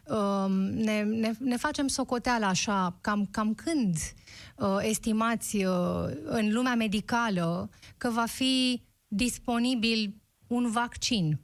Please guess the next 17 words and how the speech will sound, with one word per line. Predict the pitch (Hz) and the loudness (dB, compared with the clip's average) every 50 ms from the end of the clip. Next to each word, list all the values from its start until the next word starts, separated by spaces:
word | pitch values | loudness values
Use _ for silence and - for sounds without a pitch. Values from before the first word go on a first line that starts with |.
| - - _ | -8 -16 _
de | - 175 175 | -4 -2 -2
exemplu? | 170 160 165 156 160 156 156 - 202 | 0 0 0 0 0 -2 -2 -2 -2
Și | 185 - 269 | 0 0 0
în | 262 254 | 0 0
ce | - 302 | 0 0
măsură, | 330 349 330 285 - - 277 285 262 233 208 220 226 226 240 247 | 0 0 0 0 0 -2 -2 0 0 2 2 2 0 -2 -4 -6
uh, | 285 226 220 208 208 190 - - | -4 -2 -2 -2 -2 -2 -2 -2
aș | 220 208 | -2 -2
vrea | 220 240 277 | 0 -2 -2
să | 269 - 262 | -2 -2 -2
vorbim | 208 220 208 196 190 220 220 208 196 | -2 0 0 2 2 2 2 2 2
de | 190 | 2
asemenea, | 190 185 - - 226 226 220 214 214 214 220 214 - - - - - - - | 2 0 0 0 0 0 2 2 2 0 0 -2 -4 -10 -18 -20 -20 -6 -2
un | 240 240 | -2 0
vaccin | 233 220 233 233 - - - 262 262 262 | 2 2 0 0 -2 -2 0 0 2 2
rezolvă | 254 254 240 202 226 277 294 262 208 175 185 170 160 170 - - | 2 0 0 2 2 2 2 2 0 0 0 0 0 -2 -4 -2
problema | - 185 175 165 180 180 175 170 165 175 190 233 | -2 0 0 2 2 2 2 2 2 2 0 0